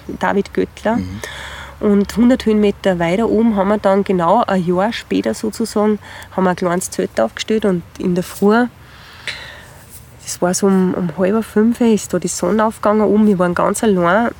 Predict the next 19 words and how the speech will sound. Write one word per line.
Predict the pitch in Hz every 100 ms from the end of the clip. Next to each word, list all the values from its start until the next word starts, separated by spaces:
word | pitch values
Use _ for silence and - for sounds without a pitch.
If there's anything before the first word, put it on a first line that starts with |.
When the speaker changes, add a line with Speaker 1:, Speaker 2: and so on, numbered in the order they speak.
| - - - - -
Speaker 2:
und | 185 175 -
das | 190 - 185
war | 190 196
ein, | 196 196 196 190 - - - - -
wirklich, | 196 214 - 226 - -
äh, | 196 185 185 185 -
ein | 185 180
magischer | 180 180 226 226 208 - 185
Morgen | 180 180 185 170
da | 170
oben. | 175 170 175 170
Das | 196 - 190
war | 185 180
also | 175 175
ein | 185
ganz | 180 175 196
ein | -
göttlicher | 185 185 - - 190
Moment | 180 180 190